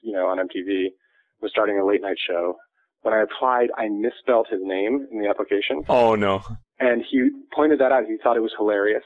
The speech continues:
Speaker 1: And he was like, "I love that you don't <laughs> know anything about me or my, or music," 'cause, like, I'm not a pop music guy.
Speaker 2: Uh-huh.
Speaker 1: And so I worked there, and it was, it was interesting. In a lot of ways, the, the, like, most positive aspects about it were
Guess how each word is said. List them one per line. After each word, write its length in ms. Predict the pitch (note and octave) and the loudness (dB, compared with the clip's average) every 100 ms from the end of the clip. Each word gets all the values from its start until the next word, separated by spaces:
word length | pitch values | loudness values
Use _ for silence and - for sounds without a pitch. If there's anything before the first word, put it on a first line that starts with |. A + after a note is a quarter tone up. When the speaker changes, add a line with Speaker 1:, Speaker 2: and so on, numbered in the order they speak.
| _ | _
Speaker 1:
And 100 | G#2+ | -2
he 60 | G#2+ | -2
was 100 | G2 | 2
like, 240 | G2 G2 - _ _ _ _ _ _ _ | 2 0 -4 _ _ _ _ _ _ _
"I 80 | A2+ | 2
love 220 | A#2+ A#2+ | 2 4
that 120 | A#2+ | 2
you 80 | A#2+ | 2
don't 160 | A#2 A2+ | 0 0
<laughs> 60 | |
know 140 | - C3+ | 0 0
anything 340 | A#2 - B2+ | 0 0 0
about 300 | A2+ A2 G#2+ | 2 2 0
me 260 | A2 A2+ A#2 | 0 2 2
or 220 | - G2+ | 2 0
my, 180 | G2+ F#2+ G#2 - | 0 -2 -4 0
or 160 | B2+ | 2
music," 440 | A#2 C3 D#3 F#2 - - - | 4 4 4 2 -4 -4 -2
'cause, 100 | A#2 | 0
like, 120 | A2 | 2
I'm 260 | A2 G#2+ A2+ | 0 0 -2
not 180 | G#2 - | -2 -2
a 160 | G#2 F2+ _ _ | -4 -8 _ _
pop 180 | G#2+ G2+ | -4 -4
music 320 | G#2+ G#2 B2 | -4 -2 -2
guy. 200 | - - - - | -2 -2 -4 -6
Speaker 2:
Uh-huh. 380 | - A2 A2 A#2 - - _ | -2 0 0 -2 -4 -18 _
Speaker 1:
And 380 | - A#2 A2 A2 - | -4 0 0 -2 0
so 120 | B2 | 2
I 80 | B2 | 4
worked 260 | D3+ F3 - | 4 2 2
there, 220 | A#2+ A2+ | 4 4
and 180 | C3 C3+ | 4 2
it 100 | C3+ | 4
was, 160 | C#3+ | 2
it 300 | D3+ - - | 0 -2 0
was 140 | F3 F#3 | 4 4
interesting. 440 | G#3+ - D3 B2+ - | 2 2 0 0 0
In 140 | D#3 | 2
a 40 | E3 | 4
lot 160 | G3 | 4
of 60 | C4 | 4
ways, 200 | F#3+ E3 - | 4 4 2
the, 140 | D#3 D3+ D3 | 2 2 2
the, 160 | C#3+ C#3+ - | 0 0 0
like, 160 | B2+ - - - - | 0 0 -16 -14 2
most 200 | G3 - | 2 4
positive 280 | E3+ F3 | 0 2
aspects 320 | E3 D#3+ E3+ - | 0 0 -2 0
about 200 | E3 E3+ | 2 2
it 160 | D3 | 2
were 300 | B2+ A#2+ A#2+ | 4 4 2